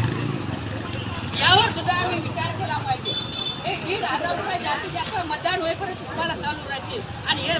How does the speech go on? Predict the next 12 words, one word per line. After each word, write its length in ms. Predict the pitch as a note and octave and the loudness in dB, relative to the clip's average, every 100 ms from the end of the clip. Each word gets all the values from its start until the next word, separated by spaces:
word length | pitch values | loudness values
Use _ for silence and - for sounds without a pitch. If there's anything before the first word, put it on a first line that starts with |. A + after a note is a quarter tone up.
| E4 | 2
परत 180 | D#4 G#4+ | -2 -2
तुमच्या 240 | - D#4+ - | -4 -4 -4
खिशात 220 | - - | -6 -6
तुम्ही 240 | - - | -6 -6
वसूल 400 | - - - - | -6 -6 -6 -6
कराल. 260 | - - - - - - - - - - - - - - - - - - - - - - - G4+ - - - | -6 -6 -6 -6 -6 -6 -6 -8 -8 -8 -10 -10 -10 -8 -10 -8 -6 -4 -4 -4 -6 -6 -6 -6 -6 -6 -4
म्हणून 280 | - F4+ F4 | -2 -2 -2
येणाऱ्या 500 | D#4 D#4 F#4 F4+ F#4 - | -2 -2 0 2 2 0
काळामध्ये 500 | C#4 F4 F#4 F4+ E4 D4+ | 0 0 0 -2 -4 -6
सुद्धा 220 | - D#4+ | -4 -2
आम्ही 260 | D4+ - F#4 F4+ - - | -2 -2 -4 -6 -6 -2
यापासून 320 | F4 G4+ G4+ | -2 -2 -4